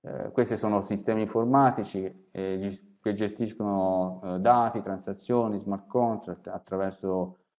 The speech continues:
storage distribuito. Esistono diversi attacchi, eh, da cui possono essere vittime la blockchain, ma quello più noto a tutti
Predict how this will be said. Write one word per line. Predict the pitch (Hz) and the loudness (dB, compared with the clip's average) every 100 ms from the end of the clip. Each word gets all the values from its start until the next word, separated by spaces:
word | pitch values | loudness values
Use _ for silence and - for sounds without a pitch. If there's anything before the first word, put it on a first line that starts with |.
| _ | _
storage | - 117 110 107 95 | -2 6 8 6 4
distribuito. | 95 92 92 85 85 78 76 82 80 - _ _ _ | -4 -4 -4 -2 -2 -4 -6 -6 -6 -12 _ _ _
Esistono | 110 107 113 113 104 95 92 92 | -2 2 0 0 0 2 0 -2
diversi | 104 95 - 92 | -2 -4 -4 -10
attacchi, | - 95 95 - 90 85 | 0 0 0 -6 -6 -6
eh, | - - 87 | -8 -12 -10
da | 85 | -6
cui | 98 | -8
possono | 92 87 - 87 87 | -6 -8 -6 -6 -6
essere | 82 85 87 | -6 -6 2
vittime | 151 - 95 90 | 4 4 0 -2
la | |
blockchain, | 90 123 - 165 156 180 185 98 | -2 -4 -4 -2 0 0 -4 -8
ma | 95 | -4
quello | 107 98 | -2 -2
più | 95 | -2
noto | 95 95 92 | -4 -4 -4
a | |
tutti | 92 104 - - | -8 -8 -8 -6